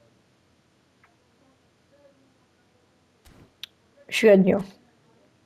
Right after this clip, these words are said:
Rafael Leao, gol posher, metr osiemdziesiąt osiem wzrostu.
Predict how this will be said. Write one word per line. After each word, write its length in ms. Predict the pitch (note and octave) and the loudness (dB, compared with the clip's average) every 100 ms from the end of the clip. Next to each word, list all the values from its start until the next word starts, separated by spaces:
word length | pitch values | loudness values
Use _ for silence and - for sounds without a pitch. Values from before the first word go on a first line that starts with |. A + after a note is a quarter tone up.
| _ - - _ _ _ _ _ _ | _ -20 -20 _ _ _ _ _ _
Rafael 460 | - A3+ A#3+ A#3 A3+ | -4 0 2 4 4
Leao, 480 | A3 G#3+ G3+ G#3 G#3+ - - _ _ _ - A3 | 6 6 6 4 2 -4 -16 _ _ _ -14 0
gol 240 | G3+ G3+ | 2 2
posher, 520 | G3 G3 F#3+ G3+ G#3 - - _ _ _ _ - | 2 0 0 -2 -2 -6 -18 _ _ _ _ -4
metr 280 | G#3+ G3+ - | -2 -2 -2
osiemdziesiąt 480 | F#3 G#3 F#3+ - F#3+ | -4 0 -2 0 -2
osiem 220 | F#3+ - | 0 -2
wzrostu. 460 | F3+ F#3 - A#3 | 0 -2 -2 -8